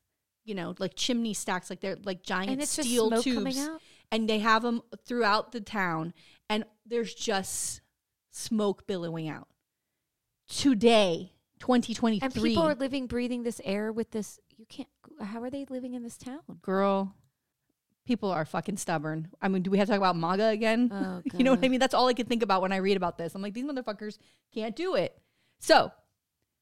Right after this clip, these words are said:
Speaker 1: let's talk about the fire. In May nineteen sixty-two, the Centralia Borough Council hired five members of their volunteer fire company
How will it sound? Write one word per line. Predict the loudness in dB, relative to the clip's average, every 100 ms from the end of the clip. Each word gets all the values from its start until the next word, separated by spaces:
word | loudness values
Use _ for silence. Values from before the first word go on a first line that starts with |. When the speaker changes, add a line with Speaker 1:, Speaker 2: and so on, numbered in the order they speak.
| _
Speaker 1:
let's | -4 -2
talk | 2 2
about | 4 0 0
the | 0 2 0 -2
fire. | -2 -2
In | 2 6
May | 8 8
nineteen | 6 4 2
sixty-two, | 0 0 -6 -6 0 0
the | 2
Centralia | 0 0 2 4 6 4 2
Borough | 0 2 2 2
Council | 0 -2 0 -2
hired | 4 6 6 4
five | 2 2 4
members | 4 6 4 4
of | 2
their | 0
volunteer | 2 2 2 0 2
fire | 4 4 2
company | -2 -4 -4